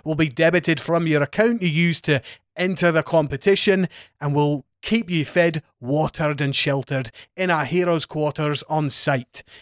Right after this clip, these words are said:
This charge is non-negotiable. In order to compete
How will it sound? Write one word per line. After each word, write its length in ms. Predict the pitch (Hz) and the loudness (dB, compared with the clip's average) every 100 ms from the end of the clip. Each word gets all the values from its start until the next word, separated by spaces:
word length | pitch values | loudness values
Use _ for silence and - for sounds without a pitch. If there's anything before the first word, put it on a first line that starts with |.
| _ _ | _ _
This 260 | 139 190 - | -2 -2 -2
charge 520 | - 175 160 147 131 | 0 2 2 0 -2
is 160 | 139 | -2
non-negotiable. 1120 | 127 131 143 147 139 123 127 117 - 117 - 117 _ _ _ _ _ _ - - - | -2 0 0 0 0 -2 -4 -4 -6 -10 -16 -20 _ _ _ _ _ _ -20 -20 -12
In 120 | - 180 | 0 4
order 180 | 196 185 | 6 4
to 120 | 175 | 0
compete 440 | 180 170 180 180 | -2 0 0 -2